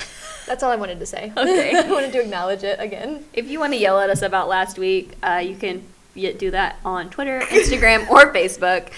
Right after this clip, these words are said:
Speaker 2: Uh, you can watch our videos on YouTube. You can listen to us, SoundCloud, Anchor, Spotify, anywhere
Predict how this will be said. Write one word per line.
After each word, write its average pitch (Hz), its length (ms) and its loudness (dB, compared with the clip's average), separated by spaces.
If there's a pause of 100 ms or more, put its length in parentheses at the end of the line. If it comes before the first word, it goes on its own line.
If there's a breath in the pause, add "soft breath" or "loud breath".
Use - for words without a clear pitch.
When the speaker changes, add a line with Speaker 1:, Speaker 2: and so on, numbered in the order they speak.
(220 loud breath)
Speaker 2:
Uh, 202 340 10
you 240 140 -6
can 214 400 -2 (220)
watch 240 520 2 (120)
our 175 200 2
videos 170 560 -2
on 165 320 -6
YouTube. 269 640 -2
You - 140 -10
can 226 240 -6
listen 269 320 -2
to 226 160 -4
us, 208 280 0
SoundCloud, 180 460 -2
Anchor, 160 320 -8
Spotify, 196 800 2
anywhere 160 560 -8